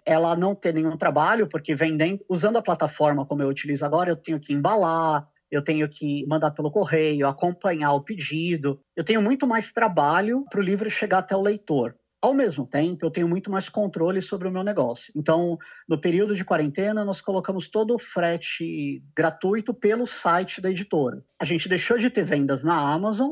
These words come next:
e passou a ter vendas no site da editora. Ótimo, eu tô vendendo de qualquer jeito. Se a minha escolha fosse por vender direto na Amazon, provavelmente ninguém estaria comprando nada pelo meu site, mesmo com frete gratuito.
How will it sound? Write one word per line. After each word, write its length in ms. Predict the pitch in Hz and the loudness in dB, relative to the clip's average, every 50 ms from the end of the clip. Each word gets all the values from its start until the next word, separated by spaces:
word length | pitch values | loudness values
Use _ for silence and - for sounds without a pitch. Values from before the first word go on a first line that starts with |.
| - - | -2 -6
e 60 | 202 | -6
passou 380 | - 226 226 214 - - 214 202 | -2 -2 -2 -2 -2 0 0 0
a 40 | |
ter 160 | 202 - 214 196 | 2 2 0 2
vendas 440 | 165 175 165 175 190 196 202 185 | 2 0 0 0 0 0 -2 -2
no 100 | 190 220 | -2 -4
site 340 | 208 - - 190 185 180 - | -6 -6 -6 -6 -6 -6 -4
da 80 | 185 185 | -4 -4
editora. 540 | 196 190 247 - 240 202 165 139 120 - - _ - _ | -2 -2 -2 -2 0 2 2 2 0 -2 -6 _ -6 _
Ótimo, 460 | 180 180 214 214 208 - - 127 113 | 2 2 2 2 2 0 -4 -4 -4
eu 80 | 120 120 | -4 -2
tô 120 | - 165 | 0 0
vendendo 480 | 151 185 190 175 156 156 165 185 190 202 | 2 2 0 0 0 0 0 0 -2 -4
de 120 | 185 208 | -4 -4
qualquer 280 | - 202 175 - 202 196 | -4 -4 -4 -2 -2 0
jeito. 360 | 151 160 147 127 123 - - | 0 0 0 -2 -4 -8 -14
Se 240 | _ - - - 220 | _ -16 -2 0 2
a 60 | 196 | 2
minha 240 | 202 220 262 302 427 | 4 2 2 0 0
escolha 500 | - - - - - 196 185 180 175 156 | -4 -8 -8 -2 0 0 2 2 2 0
fosse 320 | 151 - 185 165 - - | 0 -2 -6 -6 -4 -6
por 240 | 180 - - 180 165 | -6 -6 -6 -6 -4
vender 260 | 156 180 175 160 165 | -2 -2 -2 0 -2
direto 600 | 156 139 127 160 139 139 160 214 254 247 - 190 | -2 -2 -2 -2 0 2 2 2 0 0 -2 -4
na 300 | 147 131 123 135 156 180 | -2 0 2 2 2 2
Amazon, 360 | 180 160 147 131 131 - 143 139 | 0 -2 -4 -6 -8 -8 -8 -4
provavelmente 800 | - 202 214 196 214 208 190 165 185 160 165 185 202 - 220 | 0 0 2 2 2 0 2 0 0 0 0 -2 -4 -6 -6
ninguém 240 | 202 190 170 190 202 | -6 -6 -6 -6 -6
estaria 260 | 202 220 185 180 185 | -6 -4 -4 -4 -4
comprando 460 | 185 - 190 175 147 180 185 220 240 | -4 -4 -6 -4 -2 -2 -2 -2 0
nada 340 | 214 185 175 196 208 202 202 | 0 2 2 2 2 0 0
pelo 160 | - 190 175 | -2 -2 -4
meu 180 | 165 156 151 156 | -4 -4 -6 -8
site, 360 | 151 - - 180 180 - - | -6 -4 -4 -4 -4 -4 -4
mesmo 280 | 170 165 196 196 196 208 | -4 -4 -4 -4 -6 -6
com 160 | - 214 208 | -6 -6 -6
frete 320 | - - 185 180 175 - | -6 -4 -6 -6 -6 -6
gratuito. 520 | 185 180 185 175 - 143 123 113 - - | -6 -6 -6 -6 -6 -8 -10 -10 -12 -18